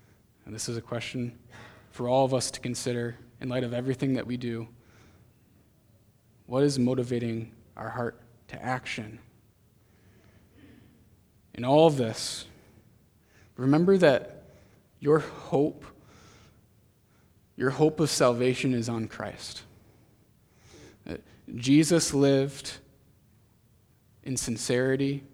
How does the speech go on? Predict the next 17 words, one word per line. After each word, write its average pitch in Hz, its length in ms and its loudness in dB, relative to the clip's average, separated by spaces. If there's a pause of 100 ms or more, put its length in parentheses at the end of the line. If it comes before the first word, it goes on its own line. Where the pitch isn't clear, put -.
(760)
and 110 360 -10 (140)
love 139 680 -2 (320)
and 117 100 -4
acted 147 420 -2
along 143 420 2
with 147 180 0
the 127 60 -2
will 139 200 2
of 143 140 0
God 139 400 2 (500)
and 123 160 -4
offered 135 560 0 (1300)
sinners 160 480 4
with 131 100 2
salvation 131 640 0
through 123 200 -4
himself. - 680 -10